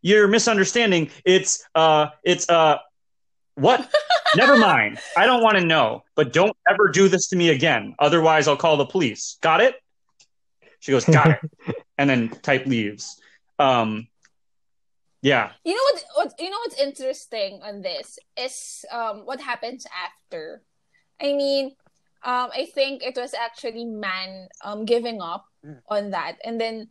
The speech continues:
Speaker 2: I believe Earn said that, "Why don't, why, why didn't you return the, the pen yourself?"
Speaker 1: That's
Speaker 2: But,
Speaker 1: right.
Speaker 2: and then, and then Man saying, "It's easier said than done, but maybe he would, he would hate me for, for doing this."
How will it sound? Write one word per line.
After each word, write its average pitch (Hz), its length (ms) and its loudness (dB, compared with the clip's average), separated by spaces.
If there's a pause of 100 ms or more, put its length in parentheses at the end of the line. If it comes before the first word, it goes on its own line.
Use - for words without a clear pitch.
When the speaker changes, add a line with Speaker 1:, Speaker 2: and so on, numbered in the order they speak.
(260)
Speaker 2:
I 240 160 -2
believe 240 400 -6
Earn 220 380 -6
said 196 420 -6
that, 220 180 -6
"Why 262 300 -2
don't, 262 380 -6
why, 247 260 -6
why 247 200 -2
didn't 262 420 -6
you 233 260 -6
return 226 560 -6
the, 196 300 -4
the 202 160 -6
pen 220 320 -8
yourself?" - 800 -12 (240)
Speaker 1:
That's 135 240 0
Speaker 2:
But, - 100 -2
Speaker 1:
right. 139 240 4
Speaker 2:
and 247 220 0
then, 247 320 -4 (420)
and 240 180 -4
then 269 160 0
Man 247 280 -4
saying, 214 560 -4 (340)
"It's 240 240 -6
easier 320 400 -2
said 247 360 -6
than 214 280 -10
done, 220 400 -8 (240)
but 254 220 -6 (100)
maybe 240 560 -6
he 233 140 -6
would, 226 320 -2 (180)
he 254 180 -10
would 233 200 -6
hate 247 340 -6
me 160 400 -14
for, 214 320 -2
for 233 240 0
doing 240 480 -2
this." - 460 -4